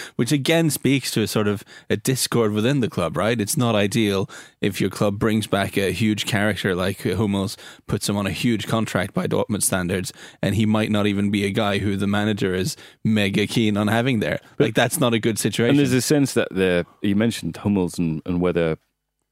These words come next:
Speaker 2: Favre was on board with that. I mean, generally, I think there's, there's a sense that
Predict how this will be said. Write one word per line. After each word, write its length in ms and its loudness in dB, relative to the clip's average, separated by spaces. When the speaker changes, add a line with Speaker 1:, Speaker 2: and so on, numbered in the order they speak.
Speaker 2:
Favre 300 0
was 340 -6
on 240 2
board 360 2
with 160 -2
that. 280 -2
I 40 2
mean, 320 2
generally, 400 2
I 100 0
think 200 -4
there's, 300 -4
there's 160 -4
a 40 -12
sense 360 -4
that 240 -2